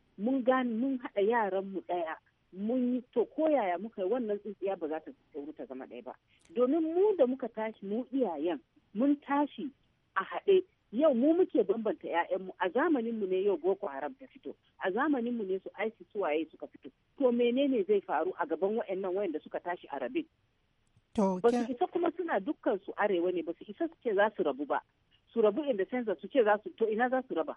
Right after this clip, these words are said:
Speaker 1: Tare suke gari ɗaya, ƙasa ɗaya, wani ma gida ɗaya.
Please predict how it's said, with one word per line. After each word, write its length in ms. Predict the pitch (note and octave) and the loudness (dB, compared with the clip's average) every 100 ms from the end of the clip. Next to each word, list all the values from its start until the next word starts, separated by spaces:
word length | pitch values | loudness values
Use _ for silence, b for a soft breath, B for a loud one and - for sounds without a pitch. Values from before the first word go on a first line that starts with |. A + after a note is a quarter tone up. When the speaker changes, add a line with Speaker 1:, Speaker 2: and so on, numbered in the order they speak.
| _ - | _ 0
Speaker 1:
Tare 240 | F#3 G3 | 2 2
suke 240 | A3 A3 E3+ | 2 -2 0
gari 280 | D#3+ F#3+ F#3+ | 0 0 -2
ɗaya, 160 | G#3 | -2
ƙasa 300 | G3+ G3+ G3+ F3 | -2 0 2 2
ɗaya, 160 | F3+ - _ - | 0 -2 _ 2
wani 220 | G#3 A3 | 2 4
ma 160 | G#3 F#3 | 0 0
gida 300 | F#3 E3+ D3 | 0 0 0
ɗaya. 200 | D3 | -4